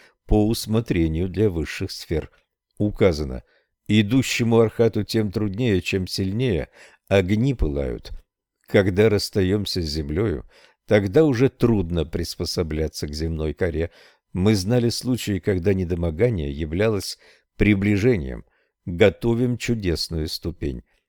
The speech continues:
Нужно подбирать продуманную пищу.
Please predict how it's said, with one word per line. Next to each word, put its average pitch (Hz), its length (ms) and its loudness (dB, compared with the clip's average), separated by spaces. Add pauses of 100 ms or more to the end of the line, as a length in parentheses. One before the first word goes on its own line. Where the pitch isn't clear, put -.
(140)
Нужно 98 560 0 (400)
подбирать 98 640 4
продуманную 80 720 -2
пищу. - 560 -10